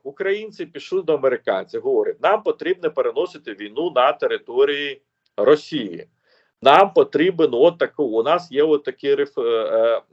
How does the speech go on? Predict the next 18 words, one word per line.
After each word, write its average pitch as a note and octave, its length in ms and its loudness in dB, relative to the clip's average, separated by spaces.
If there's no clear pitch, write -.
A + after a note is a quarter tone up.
е, A2 540 -4
інструмент. C3+ 540 -6
Він G3+ 180 -4
буде F#3 320 2
працювати D#3 760 0
ось C3+ 280 0
так, D#3+ 300 0
ось D3+ 180 -4
так. C3+ 400 0
Узгоджена. D3+ 1160 0
Після E3 360 -2
цього A3 440 2
це F#3 280 -2
вже E3+ 340 -4
йде D3+ 280 2
в C#3 80 -4
роботу. B2+ 640 -4
Тобто D#3+ 420 -2